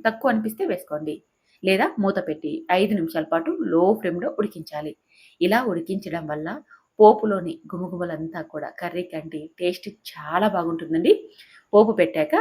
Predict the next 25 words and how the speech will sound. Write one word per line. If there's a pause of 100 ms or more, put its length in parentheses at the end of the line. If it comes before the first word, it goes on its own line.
(200)
ఇలా
ఒక
ఐదు
నిమిషాలు
లో
ఫ్లేమ్లో
ఉడికించేసేసుకొని
సర్వ్
చేసుకొని
తిన్నామంటే (480)
రుచి (220)
చాలా
అంటే (180)
చాలా
బాగా
ఉంటుందండి. (460)
ఇది
మనకి (180)
దాదాపు (160)
రెండు
నుంచి (180)
మూడు
రోజుల
పాటు
నిల్వ